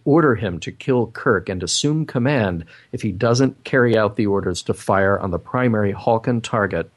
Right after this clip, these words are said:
by dawn. Act three. Marlena is helping Kirk strategize about what to do with Spock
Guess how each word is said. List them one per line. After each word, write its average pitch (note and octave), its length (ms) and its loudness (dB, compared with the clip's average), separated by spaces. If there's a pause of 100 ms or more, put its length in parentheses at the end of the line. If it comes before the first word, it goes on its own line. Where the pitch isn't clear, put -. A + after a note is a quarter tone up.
by E2+ 180 -2
dawn. E2 600 -4 (1040)
Act A2+ 220 -4
three. G2+ 380 -6 (380)
Marlena C#3+ 480 2
is B2+ 120 -6
helping B2+ 400 -2
Kirk G#2+ 240 -4
strategize G2 680 -4
about G2 260 -6
what G#2+ 160 -4
to - 80 -12
do G2+ 160 -6
with E2 100 -6
Spock - 400 -2